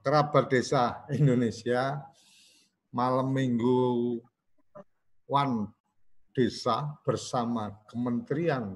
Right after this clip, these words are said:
Dalam Negeri. Kali ini mengangkat topik yang cukup menarik,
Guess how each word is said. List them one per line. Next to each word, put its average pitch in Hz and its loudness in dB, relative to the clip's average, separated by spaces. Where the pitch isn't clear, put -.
Dalam 107 -6
Negeri. 127 -6
Kali 156 6
ini 226 6
mengangkat 185 4
topik 175 2
yang 143 2
cukup 143 -6
menarik, 131 0